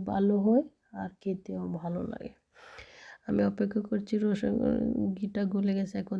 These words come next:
দিয়ে দিচ্ছি এক টেবিল চামচ হলুদ গুঁড়া, এক টেবিল চামচ লাল মরিচ গুঁড়া, আর দিয়ে দিচ্ছি একটু মাংসের মশলা। এখন ভালো করে এগুলারে কষিয়ে নিয়ে নেব।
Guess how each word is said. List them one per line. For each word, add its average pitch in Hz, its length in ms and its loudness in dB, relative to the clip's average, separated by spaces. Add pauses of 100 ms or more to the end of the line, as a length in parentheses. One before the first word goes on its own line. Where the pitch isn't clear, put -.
দিয়ে 196 160 0
দিচ্ছি 185 320 -4
এক 185 120 -8
টেবিল 190 320 -4
চামচ 185 440 -4 (420)
হলুদ 185 400 -2
গুঁড়া, 196 320 -2 (260)
এক 185 180 -6
টেবিল 190 280 -4
চামচ 185 340 -6 (100)
লাল 190 220 -4
মরিচ 185 460 -2
গুঁড়া, 202 340 -2 (1300)
আর 190 180 -2 (120)
দিয়ে 190 240 0
দিচ্ছি 190 380 -4
একটু 185 220 -6
মাংসের 185 580 0
মশলা। 190 640 -6 (1200)
এখন 180 300 -6
ভালো 180 300 -2
করে 196 280 -4
এগুলারে 208 460 0 (340)
কষিয়ে 175 440 -4
নিয়ে 190 320 -4
নেব। 202 260 -4